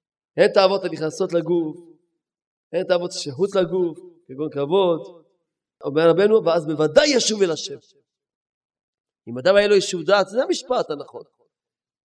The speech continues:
"ודאי ישוב אל השם." רבנו כותב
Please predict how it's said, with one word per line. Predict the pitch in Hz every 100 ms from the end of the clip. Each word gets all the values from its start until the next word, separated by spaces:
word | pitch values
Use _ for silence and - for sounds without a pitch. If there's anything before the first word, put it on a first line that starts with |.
| _
"ודאי | 190 226 403 415
ישוב | 302 - 202
אל | 170
השם." | - 127 123 _ 127 _ _ _ _ _ _ 131 _ _ _ _ _ _ _ _ _ _ _ _ _ _ _ _ _ _ _ _ _ _ _ _ _ _ _ _ _ _ _ _ -
רבנו | 131 120 165 190
כותב | 190 269